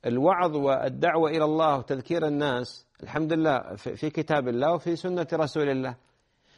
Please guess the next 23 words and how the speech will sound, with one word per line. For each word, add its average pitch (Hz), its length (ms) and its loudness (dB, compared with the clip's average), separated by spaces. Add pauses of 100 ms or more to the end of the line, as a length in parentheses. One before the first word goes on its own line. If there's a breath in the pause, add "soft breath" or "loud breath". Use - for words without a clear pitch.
(280 soft breath)
اللي 147 220 4
ما 160 120 2
يأثر 202 480 -2
في 175 160 2
كتاب 160 400 2
الله 151 300 4
وسنة 165 440 -4
رسوله 143 480 0
عليه 127 160 2
الصلاة 123 240 -2
والسلام، 120 640 -2 (760)
ما 165 220 0
في 196 140 0
داعي 175 380 2
إني 160 280 0
أختلق - 340 0
كذب 123 480 0 (200)
وأقول: 135 280 -2
"والله 151 220 2
شفت - 260 -4
في - 80 -6
المنام 143 400 0
كذا"، 180 380 0